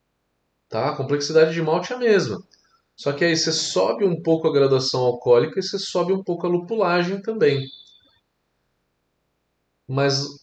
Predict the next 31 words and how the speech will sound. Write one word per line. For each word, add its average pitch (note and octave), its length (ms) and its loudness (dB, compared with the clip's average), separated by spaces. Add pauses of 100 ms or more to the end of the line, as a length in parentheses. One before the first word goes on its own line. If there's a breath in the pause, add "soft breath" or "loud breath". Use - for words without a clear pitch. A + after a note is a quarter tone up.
(1600)
o E3+ 120 -2
malte D3 680 -2 (480)
é C#3+ 140 0
praticamente C#3+ 600 0
o C#3+ 40 -2
mesmo, E3 380 0
o F3+ 120 0
lúpulo G#3 460 0
também. D#3+ 460 -2 (360)
Você - 140 -10
só - 180 -4
aumenta G3 400 2
um A#3 100 -2
pouco E3+ 220 2
a - 20 8
lupulagem, C#3+ 680 0 (580)
principalmente E3 540 0
a A3 40 6
lupulagem E3 420 2
de C3+ 80 -6
final B2+ 280 -2
de B2+ 80 -6
fervura A#2 440 0
pra A2+ 160 -4
começar A2+ 360 -4
a A#2+ 40 0
dar A#2+ 100 0
um A2 100 -4
pouco A#2+ 200 -8
de A#2+ 120 0
aroma, A2 500 0